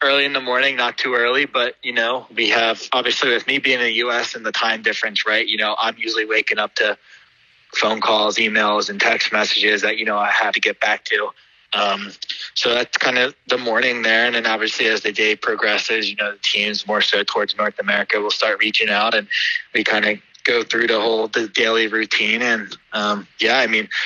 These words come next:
right now it's pretty busy just because it's a time of year where everyone's kind of looking what to do next. Like, we just had a player sign in the British Elite League, the E I H L.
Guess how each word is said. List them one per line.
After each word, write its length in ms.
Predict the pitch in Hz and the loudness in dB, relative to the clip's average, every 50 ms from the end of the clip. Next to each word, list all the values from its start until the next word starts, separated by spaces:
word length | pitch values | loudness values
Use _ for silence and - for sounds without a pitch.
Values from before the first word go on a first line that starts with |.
| - - - | -4 -2 0
right 140 | 156 160 165 | 0 2 2
now 200 | 147 143 156 156 | 2 2 2 2
it's 140 | 147 139 - | 0 -2 -2
pretty 260 | - - 151 135 131 | -2 -2 0 0 0
busy 340 | 120 107 120 123 120 135 127 | 0 0 0 0 0 0 -2
just 220 | 113 123 117 - | -2 -2 -2 -2
because 280 | - 117 - 127 113 104 | -4 -2 -2 0 0 0
it's 120 | 113 - | -2 -2
a 60 | 117 110 | -4 -2
time 240 | - 113 113 113 | 0 0 0 2
of 80 | 113 110 | 2 2
year 160 | 110 113 113 | 2 2 2
where 100 | 107 104 | 2 0
everyone's 320 | 110 104 104 107 107 107 - | 0 0 0 -2 -2 -2 -4
kind 220 | - 104 104 104 | -6 -4 -4 -2
of 60 | 107 | -2
looking 340 | 110 104 - 117 113 214 214 | -4 -4 -4 -4 -6 -4 -4
what 160 | 214 208 - | -4 -2 -2
to 80 | - 107 | -4 -2
do 180 | 98 98 107 | 0 2 2
next. 300 | - - 107 104 - - | 2 2 0 0 0 -2
Like, 120 | 110 104 - | -4 -2 -2
we 120 | 110 110 | -2 -2
just 180 | 107 - - 113 | -2 -2 0 0
had 100 | 110 110 | 0 0
a 60 | 104 | -2
player 340 | - - 110 104 107 107 - | -2 -2 0 2 2 2 2
sign 240 | - - 110 107 104 | 0 0 -2 -2 -4
in 100 | 101 101 | -4 -4
the 180 | 101 98 101 - | -4 -4 -4 -2
British 300 | - 110 110 110 - - | 0 2 2 2 2 2
Elite 240 | 98 101 107 113 120 | 2 2 2 2 2
League, 220 | 113 110 107 104 - | 2 0 0 0 -2
the 180 | 110 101 104 110 | -2 0 0 2
E 40 | |
I 80 | 107 104 | 2 2
H 260 | 104 104 104 98 - | 2 2 0 0 0
L. 280 | 110 104 104 107 - | 0 0 0 -2 -4